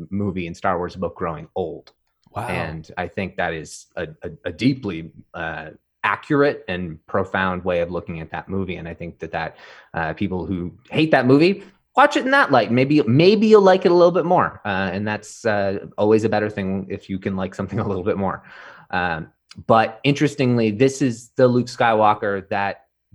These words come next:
Speaker 1: disappeared in nineteen eighty-three and showed up in books for other people, but that wasn't really, uh, something that I experienced in the same way in the nineties.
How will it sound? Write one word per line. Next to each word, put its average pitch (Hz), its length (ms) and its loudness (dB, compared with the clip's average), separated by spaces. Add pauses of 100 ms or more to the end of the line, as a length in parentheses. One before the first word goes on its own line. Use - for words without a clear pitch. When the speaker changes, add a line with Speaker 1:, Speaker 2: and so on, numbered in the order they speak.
Speaker 1:
disappeared 123 760 -4
in 104 100 -6
nineteen 98 320 -10
eighty-three 87 500 -18 (1080)
and 90 360 -12
showed 95 300 -6
up 92 300 -8
in 90 380 -14
books - 440 -4
for 170 260 -2
other 165 160 0
people, 165 600 -4
but 104 300 -4
that 104 160 -2
wasn't 110 260 -4
really, 104 540 -6
uh, 92 320 -8
something 98 380 -10
that 95 260 -6
I 107 140 0
experienced 117 680 -6
in 117 80 -8
the 110 60 -10
same 117 240 -8
way 113 160 -4
in 113 100 -6
the 113 80 -6
nineties. 117 540 -6